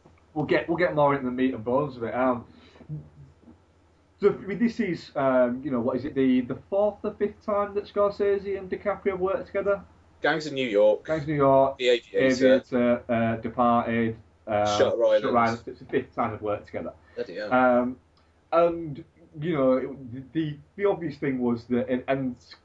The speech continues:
Speaker 1: Scorsese said it himself, that he's found his new, his new De Niro. Uh,
Speaker 2: Yeah.
Speaker 1: and what we get here is,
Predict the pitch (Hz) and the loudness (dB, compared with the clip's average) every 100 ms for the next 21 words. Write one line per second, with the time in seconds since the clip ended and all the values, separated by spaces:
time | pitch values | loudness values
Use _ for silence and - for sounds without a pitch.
0 | - - 165 131 143 117 113 110 104 113 | -18 -4 -2 0 -2 -2 -4 -8 -8 -4
1 | 123 - 123 - 127 117 123 113 107 101 | -4 -2 -4 -2 -2 0 -2 -2 -6 -8
2 | 107 104 110 104 104 95 90 _ - 127 | -10 -10 -8 -6 -6 -10 -20 _ -2 -2
3 | 120 107 110 135 127 - - - _ - | -2 -4 -2 0 0 -2 -10 -20 _ -10
4 | 101 95 92 - _ _ _ _ _ 131 | -6 0 0 -2 _ _ _ _ _ 2
5 | 135 135 123 - _ - _ 156 160 147 | 2 2 -6 -14 _ -20 _ -8 -4 -4
6 | 117 147 139 131 127 110 - 120 110 - | -2 -2 0 2 2 2 -2 -2 -2 -6